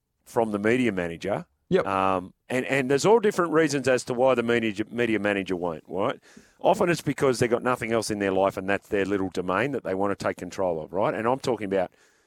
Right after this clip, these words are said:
Speaker 1: from an N R L point of view as well. Often it's maybe a senior figure in the club that says, "Hey, we don't want to talk that much."
Speaker 2: Hmm.
Speaker 1: Um, and often there's another, like,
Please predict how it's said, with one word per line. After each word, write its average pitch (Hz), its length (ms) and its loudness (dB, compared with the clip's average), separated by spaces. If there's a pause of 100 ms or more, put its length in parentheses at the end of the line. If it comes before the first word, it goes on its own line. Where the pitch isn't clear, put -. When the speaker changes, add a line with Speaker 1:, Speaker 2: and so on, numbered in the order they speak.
(200)
Speaker 1:
from 107 180 -2
an 104 60 2
N 113 140 4
R 110 180 6
L 131 120 6
point 131 240 0
of 110 60 0
view 113 200 2
as 107 120 -4
well. 85 260 0
Often 151 360 2
it's - 420 -4 (640)
maybe 127 400 2
a 110 60 0
senior 120 320 0
figure 117 320 0
in 107 80 0
the 101 80 -2
club 117 260 0
that 113 140 -2
says, 110 400 0 (120)
"Hey, 104 360 2 (140)
we 107 280 -2
don't 104 160 0
want 92 160 -2
to 87 140 -6
talk 92 200 -6
that - 200 -8
much." - 380 -18 (100)
Speaker 2:
Hmm. 98 240 -2 (240)
Speaker 1:
Um, 98 320 -2
and 117 120 0
often 135 240 0
there's 113 160 2
another, 107 300 2
like, 113 280 0